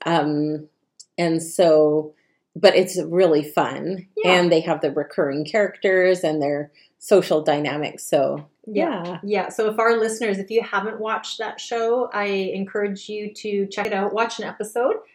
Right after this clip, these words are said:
Speaker 2: so you get a sense of the language level to see what kind of a fit that might be for your grade and, uh, program. I know a couple of years ago, I saw in your classroom those beautiful Frankenstein art projects.
Speaker 1: Oh,
Speaker 2: Can
Speaker 1: yeah.
Speaker 2: you tell us about those?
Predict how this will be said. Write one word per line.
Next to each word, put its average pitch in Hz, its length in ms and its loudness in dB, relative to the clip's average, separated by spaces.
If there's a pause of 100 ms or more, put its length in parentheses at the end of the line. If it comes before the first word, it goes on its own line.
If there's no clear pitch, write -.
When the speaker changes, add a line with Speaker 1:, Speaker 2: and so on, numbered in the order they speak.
Speaker 2:
so - 140 -4
you 320 80 0
get 320 120 0
a 285 60 0
sense 226 380 -4
of 220 180 -2
the 196 360 -2
language 196 440 -2
level 220 320 -2
to 202 120 -2
see 196 220 -4
what 185 180 -4
kind 190 180 -6
of 175 80 -10
a 170 160 -12
fit - 220 -8
that - 180 -8
might 180 200 -10
be 185 140 -8 (100)
for 185 80 -12
your 180 500 -4 (320)
grade 190 420 -2
and, 175 360 -8 (100)
uh, 170 200 -12
program. 175 520 -8 (640)
I 196 120 -2
know 208 140 -2
a 220 120 -8
couple 202 240 -6
of 185 100 -4
years 180 240 -6
ago, 180 340 -8
I 190 60 -6
saw 180 320 -6
in 190 180 -8
your 180 100 -6
classroom 175 520 -14
those 175 160 -12
beautiful 185 440 -12
Frankenstein 180 800 -14
art - 220 -16
projects. - 500 -16 (220)
Speaker 1:
Oh, 277 220 10
Speaker 2:
Can 247 80 6
Speaker 1:
yeah. 240 320 6
Speaker 2:
you 233 60 2
tell 214 240 0
us 214 180 -4
about 220 280 -4
those? 214 440 -4